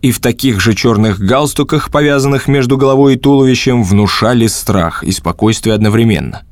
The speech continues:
Эти бравые парни проверяли всех входящих каким-то приспособлением, похожим на миноискатель.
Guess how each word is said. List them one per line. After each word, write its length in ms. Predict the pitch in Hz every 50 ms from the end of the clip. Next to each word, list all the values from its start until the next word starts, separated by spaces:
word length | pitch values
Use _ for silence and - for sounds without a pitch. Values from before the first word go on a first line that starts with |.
| _ _ _ _ _ _ _ _ _ _ _ _ _ _ _ _ _ _ _
Эти 220 | - 113 95 110
бравые 380 | 101 104 113 110 107 110 107 98
парни 340 | - 117 117 110 113 110
проверяли 560 | 101 - 110 107 107 113 113 117 113 113 107 101
всех 320 | - - 117 110 - -
входящих 720 | - - - 107 101 104 123 120 104 - - 90 - -
каким-то 440 | - 104 - - 120 110 95 - 98
приспособлением, 1000 | - - 98 92 - - 101 90 - 101 95 92 101 127 156 160 160 156 151 143
похожим 600 | - 113 101 - - 127 120 107 110 113 117 113
на 100 | 113 113
миноискатель. 920 | 113 120 127 127 127 131 135 131 - - 160 127 95 - - - - -